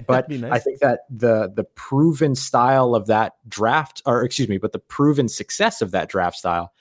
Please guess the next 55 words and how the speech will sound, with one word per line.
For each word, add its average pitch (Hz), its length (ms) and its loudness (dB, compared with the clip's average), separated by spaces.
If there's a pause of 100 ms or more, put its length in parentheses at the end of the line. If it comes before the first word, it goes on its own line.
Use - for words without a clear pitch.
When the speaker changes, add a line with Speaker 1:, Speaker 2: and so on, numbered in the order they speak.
(280)
Speaker 1:
is 117 300 0
to, 107 280 0
uh, 101 180 2
draft 117 380 0
the 123 80 -2
traits - 360 -2
that 104 120 -4
you 110 100 -6
think 120 220 -2
are 123 80 0
gonna 110 160 0
give 107 160 -2
you 117 80 4
the 107 80 2
best 113 300 0
player 117 180 4
that's 113 160 2
available 107 380 0
on 104 80 0
the 95 60 -2
board, 113 260 2
and 98 60 -4
that's 101 140 -4
tended 113 320 -4
to - 120 -6
work 101 200 0
out 107 220 -2
for - 60 -10
New 87 100 -6
Orleans. 104 380 -6 (120)
Speaker 2:
Especially 165 360 0
at - 200 -12
traits - 520 -4
at 110 220 -2 (260)
impact 120 420 -4
positions 90 500 -4
like 80 140 -6
offensive 98 180 0 (200)
Speaker 1:
Right. 90 80 0
Speaker 2:
tackle 92 400 -4 (180)
and 98 140 -2
edge 87 200 -2
rusher. 69 400 -6
I 80 60 -2
mean, 78 160 -4
you 87 100 -4
just 95 140 -2
can't 95 160 -6
Speaker 1:
Mm-hmm. 90 80 -8
Speaker 2:
go 78 40 -4
wrong, 90 240 0
and 87 100 -2
every 104 180 -2
team 92 300 -2
needs 90 400 -4